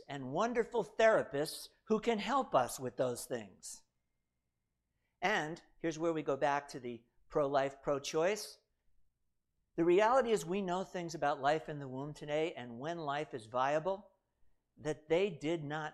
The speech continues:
know back then. Now, there is, of course, the oppo-, opposite extreme, because there are those who are so wedded to science that they write off faith and the life of the Spirit altogether.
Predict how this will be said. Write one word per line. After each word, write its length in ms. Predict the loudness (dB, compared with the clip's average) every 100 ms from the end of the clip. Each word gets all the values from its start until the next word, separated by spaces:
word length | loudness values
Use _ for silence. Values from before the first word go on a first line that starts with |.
| -10
know 340 | -8 -8 -8 -14 _ _ _ _
back 320 | -6 -6 -6
then. 180 | -10 -10 -14 _ _ _ _ _ _ _ _ _ _ _ _ _ _ _ _ _ _ _ _ _ _ _ _ _ _ _ _ _ _ _ _ 0
Now, 280 | 4 4 0 -8 _
there 180 | 2 4
is, 140 | 2
of 100 | -2
course, 280 | 0 2 2
the 120 | 4
oppo-, 480 | 6 6 4 -2 -4 -2
opposite 420 | 0 2 0 -8 -10
extreme, 640 | -10 -6 -4 -4 -6 -12 -18 _ _ -6
because 340 | 0 0 2
there 180 | 4 6
are 140 | 6
those 340 | 6 4 2 2
who 140 | 2
are 100 | 2
so 260 | 0 0 0
wedded 460 | 6 6 6 4
to 80 | -2
science 680 | -4 -2 -2 -2 -8 -10 -16 _ _ 0
that 180 | 2 4
they 100 | 6
write 320 | 10 10 10
off 320 | 10 8 4
faith 300 | 6 6 6
and 140 | 2 0
the 80 | 4
life 320 | 6 4 0
of 80 | -6
the 60 |
Spirit 460 | -8 -2 4 6 10
altogether. 680 | 10 10 6 4 4 4